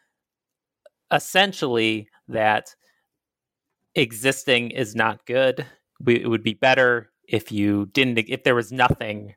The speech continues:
rather than something. It would be better if you were never born, you referring to all people. <laughs>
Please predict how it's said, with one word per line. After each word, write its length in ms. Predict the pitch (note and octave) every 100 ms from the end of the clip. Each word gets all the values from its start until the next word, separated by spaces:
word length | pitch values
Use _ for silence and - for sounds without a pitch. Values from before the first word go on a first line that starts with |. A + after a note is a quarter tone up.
| -
rather 280 | A#2 G#2+ G#2+
than 180 | A2+ G#2
something. 640 | C#3 B2 - A#2 A2 G#2 _ _ _ _
It 80 | A#2
would 120 | G#2+
be 120 | A2
better 480 | G2+ A#2 A#2 A2+ G#2+ -
if 300 | A#2+ G#2 - _ _ _
you 520 | A#2+ B2+ C3 B2 A#2 -
were 180 | A2+ A2+
never 240 | A2+ A2
born, 560 | G2+ A#2 A2+ A2 G#2+ G#2 _
you 340 | - A#2 A2 G#2
referring 500 | A2 - A2 G#2+ G#2
to 460 | - A2 G2+ G2 F#2+ _ _ _ _ _ -
all 420 | C3+ G#2+ G2+ - _ _ -
people. 380 | A2 - - - -
<laughs> 100 | G#3